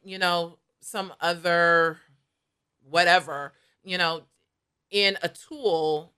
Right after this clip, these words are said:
to outreach to someone else, unless it's telling them, "Hey,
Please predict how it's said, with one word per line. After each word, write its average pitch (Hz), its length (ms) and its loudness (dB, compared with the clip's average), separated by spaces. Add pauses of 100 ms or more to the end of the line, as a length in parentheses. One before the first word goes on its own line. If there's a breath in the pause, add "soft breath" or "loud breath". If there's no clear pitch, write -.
(120)
to - 180 -8
outreach 170 320 -2
to 180 80 -20
someone 160 360 -18 (100)
else, 139 380 -4
unless 196 420 -4
it's - 240 -2
telling 220 480 -8
them, 151 320 -14 (260)
"Hey, 165 520 2